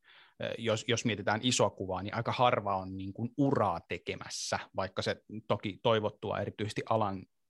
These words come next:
sisällä ajateltuna olisikin. Niin, ää, nyt sitä on vihdoin ja viimein ruvennut näkymään Suomessa, elikkä ke-, on keskustellut kahvilaomistajien kanssa, on nähnyt sosiaalisessa mediassa nyt tässä ihan viimeisten viikkojen ja, ää, ehkä jopa viimeisen parin kuukauden aikana, että siis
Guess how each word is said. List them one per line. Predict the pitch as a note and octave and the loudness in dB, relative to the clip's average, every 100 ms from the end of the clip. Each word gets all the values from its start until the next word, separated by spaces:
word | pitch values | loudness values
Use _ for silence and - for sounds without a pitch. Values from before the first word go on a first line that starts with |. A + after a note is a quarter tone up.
| - | -10
sisällä | - A2 - G2 F#2+ G2+ | -6 -4 -2 -2 -2 -2
ajateltuna | G2 F2+ F#2+ A2 G#2 - | -4 -4 -4 -2 -4 2
olisikin. | A#2 F#2+ - G2 - - - - - - _ A2 | 2 2 -4 -10 -10 -12 -14 -18 -18 -20 _ -4
Niin, | A2 G2+ - | -2 -2 -4
ää, | G#2 G2+ G2+ G2 G2 - | -4 -2 -2 -2 -4 -2
nyt | F3 - | -2 2
sitä | B2+ | 2
on | A#2+ | 4
vihdoin | C3 B2 A2 | 2 4 4
ja | |
viimein | C3+ A#2 A2 | 4 2 2
ruvennut | B2 A#2+ C3 | 2 2 4
näkymään | D#3 C3 G2 F#2 | 4 2 0 -4
Suomessa, | - G2+ - G#2 - F#2 | -8 -10 -8 -6 -2 -2
elikkä | F2+ - - | -4 -8 0
ke-, | B2 - | 0 2
on | B2 A2 | -2 0
keskustellut | G2 - - G#2 G2 - - | -2 -2 -6 -4 -4 -4 2
kahvilaomistajien | G#2+ G#2+ F#2+ G2 G2 - G#2 F#2+ G2 | 4 4 2 0 -2 -4 -4 -4 -6
kanssa, | G2+ G2 F#2+ - G#2 | -6 -6 -6 -4 0
on | A#2 A2+ G#2 | 2 2 0
nähnyt | G#2+ G#2+ | -4 -2
sosiaalisessa | A#2 G#2+ A2 F#2+ F#2 G2+ - | 0 2 2 2 0 -4 -4
mediassa | G2+ G2+ F#2+ F2 - G2 | -4 -2 -2 -2 -4 -6
nyt | F#2+ | -2
tässä | G#2 - | -2 0
ihan | A#2+ G#2+ | 0 2
viimeisten | A#2 A#2 G#2 - G2 - | 2 0 -2 -2 -4 0
viikkojen | B2 G#2 _ F#2+ F#2 F2+ F#2 | -2 -2 _ -2 -2 -4 0
ja, | F#2+ | 0
ää, | - - - - - - - - | 0 -12 -18 -20 -16 -8 -6 -4
ehkä | G#2 - | -2 2
jopa | A2+ G#2+ | 2 2
viimeisen | A2+ G#2+ G#2 G#2+ | 0 0 0 0
parin | A2+ A#2+ A#2+ | 2 4 2
kuukauden | E3 E3 G#2+ F#2+ F#2+ | 0 0 0 0 -2
aikana, | F#2 F#2+ G2+ F#2+ | -2 -4 -4 -4
että | G2 G#2+ | -4 -4
siis | - G#2+ - - | -4 -4 -4 -8